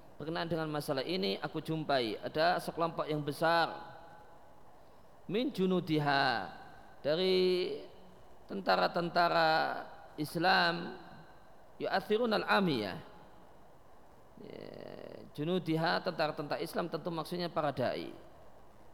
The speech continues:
Mereka lebih mengutamakan bahasa amiyah dan menjadikan bahasa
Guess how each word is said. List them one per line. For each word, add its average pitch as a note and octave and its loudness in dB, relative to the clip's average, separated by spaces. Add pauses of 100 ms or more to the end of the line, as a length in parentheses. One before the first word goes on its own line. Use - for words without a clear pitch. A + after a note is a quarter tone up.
(460)
Mereka G3+ 0
lebih G#3+ 4
mengutamakan A3+ 2
bahasa E3+ 2
amiyah B2 0 (480)
dan D3 2
menjadikan E3 0
bahasa F3 6